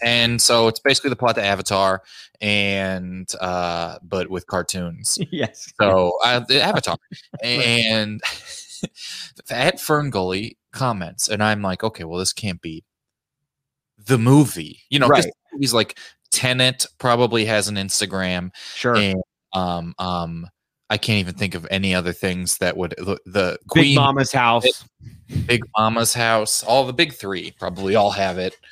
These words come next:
Speaker 2: Yes.
Speaker 1: Um, like, Once Upon a Time in Hollywood probably has an Instagram account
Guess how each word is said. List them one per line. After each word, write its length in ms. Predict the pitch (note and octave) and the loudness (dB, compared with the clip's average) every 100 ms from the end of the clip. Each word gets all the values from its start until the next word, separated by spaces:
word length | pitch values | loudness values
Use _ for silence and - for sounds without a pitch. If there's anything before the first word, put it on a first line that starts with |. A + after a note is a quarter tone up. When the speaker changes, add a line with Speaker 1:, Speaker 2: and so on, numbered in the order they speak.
| - | -12
Speaker 2:
Yes. 320 | A#2+ G#2+ F#2 F#2+ F#2 _ F2 | -4 -4 -4 -6 -8 _ -16
Speaker 1:
Um, 200 | F2 F2+ _ _ _ - | -16 -16 _ _ _ -2
like, 340 | C3 B2 - - | 2 2 -2 -14
Once 340 | A2 G#2+ B2+ B2+ | -2 2 4 2
Upon 320 | C3+ B2+ A#2+ | 0 2 0
a 60 | A2+ | 0
Time 340 | A#2 A2+ A2 | 0 0 2
in 80 | G2 | 0
Hollywood 640 | F#2 G2 G2+ F#2+ F#2+ F#2 | 2 4 4 2 0 -2
probably 420 | G2 F#2 F#2+ F2 F2+ | -2 -2 -2 -4 -4
has 140 | F2+ | -4
an 60 | F2 | -6
Instagram 480 | E2+ - F2 E2 E2+ | -6 -4 -4 -8 -8
account 360 | - E2+ E2+ | -10 -10 -10